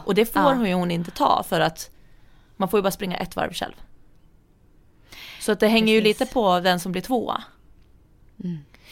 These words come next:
Speaker 1: Det gjorde det säkert för han här svensken också. Man
Speaker 2: Just
Speaker 1: vet ju
Speaker 2: det.
Speaker 1: inte, han svensken som har haft
Speaker 2: Nej,
Speaker 1: det. Han kanske också
Speaker 2: precis.
Speaker 1: hade kunnat fortsatt,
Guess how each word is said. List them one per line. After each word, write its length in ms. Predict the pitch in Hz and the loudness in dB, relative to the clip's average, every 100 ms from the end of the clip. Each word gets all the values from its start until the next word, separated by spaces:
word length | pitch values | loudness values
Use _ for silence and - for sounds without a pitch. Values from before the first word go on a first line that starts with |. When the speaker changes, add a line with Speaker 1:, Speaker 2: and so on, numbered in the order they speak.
| - | -14
Speaker 1:
Det 160 | 185 233 | 2 4
gjorde 280 | 262 247 233 | 4 2 0
det 80 | |
säkert 260 | 220 196 180 | 0 -2 -2
för 60 | 175 | 0
han 100 | 180 | 0
här 80 | |
svensken 440 | 170 214 185 - 202 | 2 0 0 -2 -2
också. 180 | 202 214 | -2 -2
Man 40 | 180 | 0
Speaker 2:
Just 20 | |
Speaker 1:
vet 100 | 190 190 | 0 0
ju 20 | |
Speaker 2:
det. 40 | |
Speaker 1:
inte, 160 | 180 180 | 0 0
han 220 | 175 185 | 2 0
svensken 320 | 190 180 180 | 0 -2 -2
som 80 | 165 | 0
har 60 | 190 | 6
haft 100 | 202 | 6
Speaker 2:
Nej, 140 | 190 208 | 6 4
Speaker 1:
det. 60 | |
Han 180 | 175 190 | 4 4
kanske 200 | 202 220 | 4 2
också 80 | 277 | 2
Speaker 2:
precis. 140 | 202 | 2
Speaker 1:
hade 120 | 170 165 | 2 -2
kunnat 220 | 165 160 | -4 -4
fortsatt, 480 | 165 160 165 160 | -6 -4 -4 -4